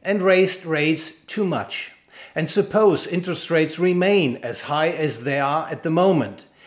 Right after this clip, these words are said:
In that case, there's a real risk of an economic collapse,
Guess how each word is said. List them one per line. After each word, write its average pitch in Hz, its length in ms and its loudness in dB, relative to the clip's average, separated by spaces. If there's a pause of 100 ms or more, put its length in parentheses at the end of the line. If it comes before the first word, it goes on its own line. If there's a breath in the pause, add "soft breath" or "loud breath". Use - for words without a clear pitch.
(260 loud breath)
In 101 200 -16
that 160 320 0
case, 190 340 2
there's 135 300 -4
a 131 60 2
real 214 360 4
risk 175 380 0
of 156 180 -2
an 160 140 2
economic 156 720 0
collapse, - 760 -2